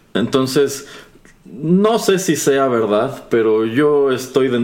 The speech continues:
de este lado de quienes piensan que fue a propósito, que todo eso fue un publicity stunt que les dio resultado, porque a fin de cuentas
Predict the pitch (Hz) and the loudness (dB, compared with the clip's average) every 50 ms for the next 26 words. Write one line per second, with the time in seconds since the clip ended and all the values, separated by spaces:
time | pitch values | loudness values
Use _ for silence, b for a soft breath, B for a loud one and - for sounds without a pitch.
0 | 120 101 98 110 113 - - - - 117 120 117 117 113 101 98 95 - 101 104 | -2 0 0 2 2 0 0 0 0 0 2 0 0 0 -2 -2 -2 -2 -2 -2
1 | 101 - - - 120 110 110 110 - 117 110 107 - - 98 92 92 92 92 92 | -2 -2 -4 -2 -2 -2 0 0 -2 -2 -2 -2 -2 -2 -2 0 0 0 0 -2
2 | 87 - - 113 113 - 117 107 - 101 92 - 87 87 - - 87 82 - - | -4 -2 -2 -2 -2 0 -2 -2 0 -2 -2 -2 -4 -6 -6 -8 -10 -10 -6 -6
3 | 110 90 - - 113 110 117 113 110 107 - 110 104 - - 104 104 104 104 104 | -6 -4 -2 -2 0 0 2 0 0 0 -2 -4 -6 -2 0 0 2 2 2 0
4 | 101 101 98 95 95 90 85 78 - - _ _ _ - 90 85 98 98 - 107 | 0 0 -2 0 0 -2 -2 -4 -8 -18 _ _ _ -2 0 0 0 -2 -2 -4
5 | 92 - 95 85 - - - 101 101 110 135 127 B B B B B B B B | -4 -2 -4 -4 -4 -4 -2 -2 -2 -2 -4 -6 B B B B B B B B
6 | - 120 120 123 127 127 117 107 123 143 139 135 104 107 - - 117 110 95 - | -2 0 2 2 0 0 -2 0 0 0 2 0 -2 -4 -2 -2 -2 -2 -2 -2
7 | 147 156 156 123 110 101 B B B B B B B - 175 196 208 240 254 233 | -2 -2 0 0 -2 -4 B B B B B B B -2 -2 0 0 0 0 0
8 | 240 233 233 233 220 180 220 214 190 - 165 | 0 0 0 -2 -2 0 0 0 0 -2 -6